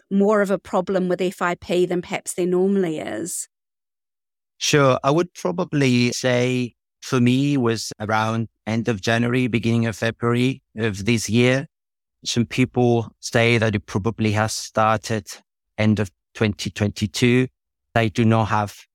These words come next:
Speaker 2: my own clinic, so I run this mobile service. So I would go to some clinics I collaborate with, and there would be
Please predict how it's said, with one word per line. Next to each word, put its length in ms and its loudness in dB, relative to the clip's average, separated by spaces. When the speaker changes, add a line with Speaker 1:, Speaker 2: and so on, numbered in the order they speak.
Speaker 2:
my 220 -2
own 180 2
clinic, 460 -2
so 160 0
I 140 2
run 240 0
this 160 -4
mobile 280 0
service. 460 -2
So 400 -2
I 100 0
would 220 -2
go 240 0
to 440 -6
some 260 -2
clinics 460 -2
I 140 2
collaborate 640 -2
with, 380 -2
and 180 -4
there 140 0
would 240 -6
be 340 0